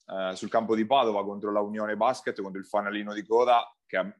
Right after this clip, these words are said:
ad ora ha meno quattro dalla Rossella, quindi con una vittoria la si manderebbe a meno sei e con sei partite da giocare, diciamo che per la retrocessione diretta saremmo più o meno al posto, ma è ovvio che perdendo invece la ri-,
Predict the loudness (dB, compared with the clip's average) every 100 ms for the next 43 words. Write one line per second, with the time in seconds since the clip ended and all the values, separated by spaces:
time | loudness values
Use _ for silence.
0 | _ -2 2 4 4 0 -4 -8 -8 -8
1 | 0 2 2 -4 -2 -2 -4 -6 -4 -4
2 | -4 -6 -6 -6 -8 _ _ -2 4 6
3 | 4 4 4 4 4 4 2 0 2 2
4 | 2 2 2 -2 -4 0 0 0 -4 -12
5 | -10 -8 0 2 2 0 2 4 4 4
6 | 2 2 0 -2 -2 -2 -4 0 0 0
7 | -2 -4 -6 -6 -6 -4 0 0 0 -2
8 | -8 -8 _ _ _ -2 0 0 -4 -6
9 | -6 -4 -6 -6 -6 -4 -4 -6 -10 -14
10 | _ _ _ -8 -6 -2 2 2 2 0
11 | -2 0 -2 0 0 0 -4 -6 -4 0
12 | 0 0 -6